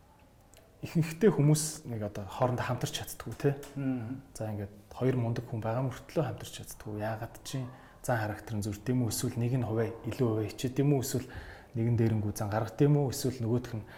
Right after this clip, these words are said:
Speaker 1: алсаа харддаг юм уу? Нэг яагаад чинь ингээ хоорондоо ивэ болдгоо шүү дээ.
Speaker 2: Мгм.
Speaker 1: Монголчууд уг нь ингээл эвтэй байвал хүчтэй энэ төр гэл.
Speaker 2: Мгм.
Speaker 1: Монголчууд хоорондоо ивэ нэгдэлтэй байвал гэл ингэдэж шүү дээ.
Speaker 2: Мгм.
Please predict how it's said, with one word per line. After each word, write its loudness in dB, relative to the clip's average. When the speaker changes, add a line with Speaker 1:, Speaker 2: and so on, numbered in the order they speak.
Speaker 1:
алсаа -2
харддаг -4
юм 6
уу? 10
Нэг 0
яагаад 2
чинь 6
ингээ 4
хоорондоо 6
ивэ 12
болдгоо 2
шүү -4
дээ. 2
Speaker 2:
Мгм. 0
Speaker 1:
Монголчууд 6
уг 8
нь 4
ингээл 4
эвтэй 6
байвал 2
хүчтэй -4
энэ -6
төр -2
гэл. 4
Speaker 2:
Мгм. -4
Speaker 1:
Монголчууд -4
хоорондоо -2
ивэ 2
нэгдэлтэй -4
байвал -4
гэл -2
ингэдэж 2
шүү -2
дээ. 0
Speaker 2:
Мгм. 2